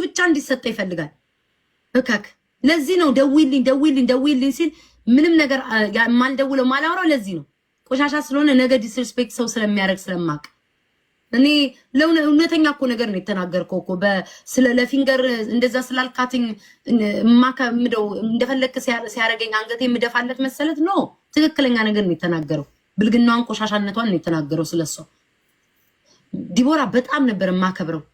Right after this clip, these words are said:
እግዚአብሔር ምስክሬን እንዲያወረድኩትኝ በአንዴ በቃ በጣም ነበር ማርያምን የማከብረው የነበረው።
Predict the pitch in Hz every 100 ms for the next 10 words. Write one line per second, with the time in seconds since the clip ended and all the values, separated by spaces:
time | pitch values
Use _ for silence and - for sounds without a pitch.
0 | - 185 202 254 277 262 262 - 302 269
1 | 233 226 202 185 165 - _ 165 156 156
2 | 156 151 151 - _ _ _ _ 208 359
3 | 415 427 349 262 247 254 285 330 311 247
4 | 220 214 190 180 170 147 156